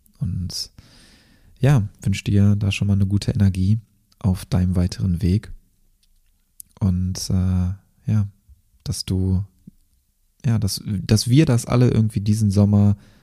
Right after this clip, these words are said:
noch ein bisschen mehr mit reinbringen können, dass wir unser Leben mit mehr echten Glücksmomenten fühlen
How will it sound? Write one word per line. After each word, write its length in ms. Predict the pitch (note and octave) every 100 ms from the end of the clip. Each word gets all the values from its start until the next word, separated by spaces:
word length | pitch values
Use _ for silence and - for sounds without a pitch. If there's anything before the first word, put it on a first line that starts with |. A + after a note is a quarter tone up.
| - -
noch 140 | -
ein 60 | G2
bisschen 300 | G2+ G2 F#2+
mehr 160 | G#2
mit 220 | A2 G2+
reinbringen 420 | G2 G2+ G2 F#2+ F#2
können, 440 | - F#2 F#2+ G2 -
dass 300 | F#2+ - -
wir 280 | F2+ F2+ - _ _ _ _ _
unser 760 | - F#2 F#2+ F2+ F2 F2 G2 - -
Leben 600 | F#2 G2 G2 F#2 F#2 -
mit 240 | F#2+ F2+ -
mehr 420 | F#2 F#2 F#2 - _
echten 320 | F#2+ - -
Glücksmomenten 640 | F2+ E2+ - E2 E2 -
fühlen 420 | - - E2+ D#2+